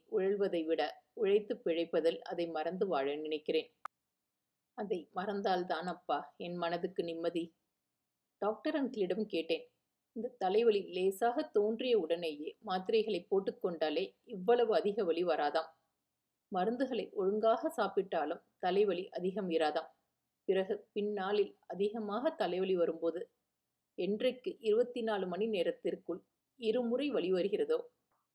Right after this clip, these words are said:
அதன் பின் முப்பது நாளில் எல்லாம் முடிந்துவிடும் என்றார். அப்பா,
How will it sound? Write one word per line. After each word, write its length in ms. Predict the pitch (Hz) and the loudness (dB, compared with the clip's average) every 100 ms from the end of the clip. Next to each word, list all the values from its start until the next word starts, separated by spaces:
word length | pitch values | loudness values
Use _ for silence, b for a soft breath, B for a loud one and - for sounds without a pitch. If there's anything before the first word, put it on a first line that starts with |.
| _ _ _ _ | _ _ _ _
அதன் 340 | 185 190 277 294 | -2 2 2 2
பின் 200 | 170 170 - | -4 -6 -8
முப்பது 500 | 247 196 - 277 285 | -6 -6 0 0 2
நாளில் 380 | 220 160 160 214 - | 0 -2 -4 -4 -6
எல்லாம் 420 | 214 180 202 226 | -6 0 0 2
முடிந்துவிடும் 540 | 208 190 175 170 208 | 2 2 2 0 0
என்றார். 380 | 156 151 165 - - _ _ _ _ _ _ 190 | -2 0 0 0 -8 _ _ _ _ _ _ -6
அப்பா, 360 | 185 - 190 | -6 0 2